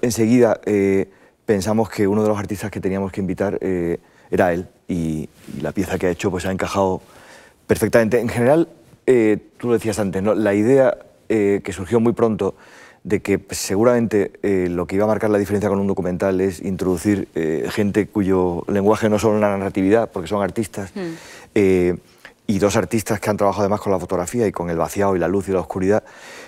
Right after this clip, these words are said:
Speaker 1: eh, o incluso en un primer momento pe-, pensamos, y de hecho invitamos a un artista conceptual, lo que pasa es que estaba en Shanghái y era demasiado conceptual incluso para el más enfebrecido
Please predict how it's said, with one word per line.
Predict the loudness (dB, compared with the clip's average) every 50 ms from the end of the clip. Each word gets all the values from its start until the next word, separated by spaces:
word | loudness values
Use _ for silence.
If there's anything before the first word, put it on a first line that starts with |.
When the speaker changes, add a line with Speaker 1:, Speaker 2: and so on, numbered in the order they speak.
| -10 _
Speaker 1:
eh, | 0 2 2 4
o | 4 2
incluso | 2 2 0 0 0 2 0 0 -2 -2 -6 -12
en | -8 -6 -2
un | 0
primer | 2 2 2
momento | 2 2 0 0 -2
pe-, | -2 -4 -8
pensamos, | -14 _ _ _ -6 -2 0 0 0 0 2 2
y |
de | 2
hecho | 2 2 0 0
invitamos | 0 0 0 0 0 0 0
a | -2
un | -2
artista | -2 -4 -6 -6 -4 -2
conceptual, | -2 -2 -2 -4 -4 0 2 2 2 2
lo | 0
que | -4 -6
pasa | -4 -4 -4
es |
que | -4
estaba | -2 -2 -2 -2
en | -2
Shanghái | -2 -2 0 0 2 2 2
y | 2 2
era | 2 2 0 -2
demasiado | -2 -4 -4 -4 -4 -2 -2 -2 -2
conceptual | -2 -2 -2 -2 -4 -2 0 2 2 2 4 2 2 0
incluso | 0 -2 -2 -2 -2 0
para | 0 0 0 0
el | 0 0
más | 0 0 0 0
enfebrecido | 2 2 4 4 4 2 2 2 4 4 4 2